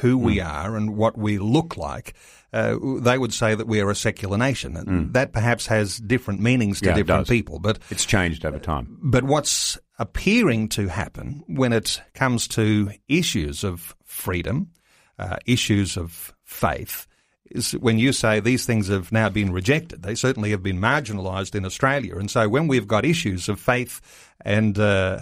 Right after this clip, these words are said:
Speaker 1: and religion, uh, and under a secular, uh, nation, the secular
Speaker 2: Mm.
Speaker 1: nation has become,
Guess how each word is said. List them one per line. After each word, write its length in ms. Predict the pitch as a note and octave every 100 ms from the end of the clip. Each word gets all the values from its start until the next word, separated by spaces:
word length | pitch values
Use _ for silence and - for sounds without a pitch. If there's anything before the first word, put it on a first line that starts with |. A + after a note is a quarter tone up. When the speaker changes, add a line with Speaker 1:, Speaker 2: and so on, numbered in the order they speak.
| -
Speaker 1:
and 240 | - G2+
religion, 640 | F#2 G2 B2 F3+ - - - - - _ -
uh, 200 | G#2+ - -
and 160 | A#2 A#2
under 300 | A#2+ G#2 G2+
a 140 | G2
secular, 720 | - - G3+ - C#3 G#2+ G#2 - _ _
uh, 280 | G#2 G#2 G2+
nation, 640 | B2 A#2+ F#3 E3 - - - - - - -
the 200 | B2 B2
secular 340 | F#3 - D3+
Speaker 2:
Mm. 60 | C3
Speaker 1:
nation 260 | C3+ C3+
has 180 | A2 A#2+
become, 480 | - A2 A#2 A2+